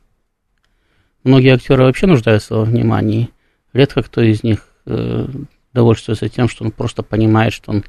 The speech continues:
хорошо играет. Э, вот. Но Зеленский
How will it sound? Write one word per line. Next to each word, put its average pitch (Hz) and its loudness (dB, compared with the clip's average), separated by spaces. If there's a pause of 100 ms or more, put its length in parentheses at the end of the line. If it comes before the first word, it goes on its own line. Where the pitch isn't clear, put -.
(340)
хорошо 107 -2
играет. 107 -6 (680)
Э, 127 -8
вот. 139 -12 (640)
Но 123 0 (380)
Зеленский 160 0